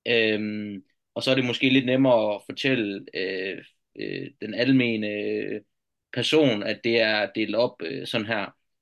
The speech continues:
Altså, vi, ja, men jeg vil godt lige trække noget ind, du sagde, sp-, stille Jesper spørgsmål. Jeg synes, og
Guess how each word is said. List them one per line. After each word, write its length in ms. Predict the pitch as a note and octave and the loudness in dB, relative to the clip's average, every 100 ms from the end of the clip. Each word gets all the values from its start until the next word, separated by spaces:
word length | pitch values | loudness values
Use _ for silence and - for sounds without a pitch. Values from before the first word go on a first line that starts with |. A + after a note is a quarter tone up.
| _ _ | _ _
Altså, 200 | A2+ B2 | -2 0
vi, 180 | B2 - A#2 | -2 -4 0
ja, 160 | B2+ | 2
men 160 | C3 C3+ | 4 4
jeg 80 | C3+ | 4
vil 80 | C3 | 2
godt 140 | D#3 | 2
lige 140 | E3 | 0
trække 260 | D#3 C#3 C3+ | -2 -2 -2
noget 160 | D#3 D#3 | 0 -2
ind, 80 | |
du 80 | C3+ | -4
sagde, 260 | B2 C3+ C#3+ | -4 -2 -2
sp-, 260 | C#3+ C#3+ | -4 -14
stille 320 | - D3 C3+ C#3+ | -4 -2 2 0
Jesper 220 | D3+ - | 0 -6
spørgsmål. 440 | - A#2+ C#3 A2+ G#2+ | -4 -4 -2 -4 0
Jeg 160 | D#3+ | -2
synes, 400 | D#3+ D#3+ D#3+ E3+ - - _ _ | 0 -2 -2 -6 -10 -16 _ _
og 120 | A#2+ | -4